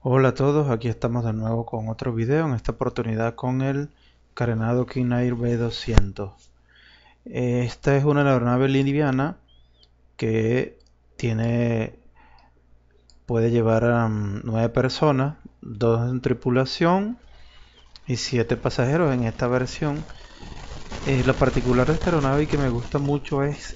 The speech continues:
la velocidad. Es una aeronave muy veloz, sobre todo si quieren hacer un vuelo V F R o uno de los tour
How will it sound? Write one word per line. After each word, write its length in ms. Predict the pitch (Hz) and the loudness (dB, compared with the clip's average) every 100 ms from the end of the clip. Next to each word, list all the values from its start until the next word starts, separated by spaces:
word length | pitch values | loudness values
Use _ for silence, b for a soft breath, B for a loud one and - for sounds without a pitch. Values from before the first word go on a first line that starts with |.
| - | -4
la 200 | 120 120 | 0 2
velocidad. 520 | 117 107 - 104 101 | 2 -2 -4 -6 -6
Es 60 | 110 | -4
una 140 | 123 | -2
aeronave 420 | 123 117 117 120 | 0 0 -2 -2
muy 280 | 120 131 151 | -2 0 0
veloz, 380 | 127 104 98 104 | 0 -2 -6 -8
sobre 260 | - 120 120 | -4 -2 0
todo 180 | 123 | -2
si 140 | 135 131 | -4 -4
quieren 260 | 139 139 | -2 0
hacer 260 | 143 - 131 | -2 -2 -2
un 260 | 135 135 131 | 0 -2 2
vuelo 340 | 131 135 131 | 2 4 2
V 180 | 131 135 | 2 0
F 400 | 131 139 127 139 | -2 -2 0 0
R 320 | - 175 220 B B B B B B | -2 -4 -6 B B B B B B
o 120 | - 123 | -2 0
uno 260 | 117 120 | 2 2
de 80 | 135 | 2
los 260 | 127 110 - | 0 -2 -4
tour 480 | 120 120 127 127 | -2 0 0 -2